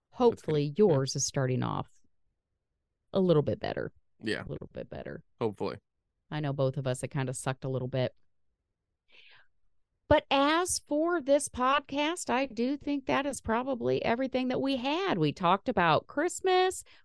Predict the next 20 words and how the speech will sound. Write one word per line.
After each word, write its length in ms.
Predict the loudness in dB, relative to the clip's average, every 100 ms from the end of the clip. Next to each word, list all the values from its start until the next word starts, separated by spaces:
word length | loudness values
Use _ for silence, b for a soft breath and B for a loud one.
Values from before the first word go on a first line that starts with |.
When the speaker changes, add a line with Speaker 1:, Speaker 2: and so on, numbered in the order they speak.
| -2
Speaker 1:
We 140 | -2
talked 380 | 2 2 2 2
Speaker 2:
Yep. 80 | 2
Speaker 1:
about 400 | 2 2 0 -2
New 260 | -4 -4 -2
Year's, 540 | 0 2 2 2 -2
talked 300 | 2 2 4
about 220 | 2 2
my 100 | 0
kitty 260 | 2 2 2
cat. 360 | 4 4 4 2
The 140 | 0
only 180 | 0 -2
thing 200 | -2 0
we 100 | 4
didn't 240 | 4 4
talk 280 | 0 0 2
about 300 | 0 2 2 2
is 220 | 0 0
weight. 600 | 4 6 6 2 -8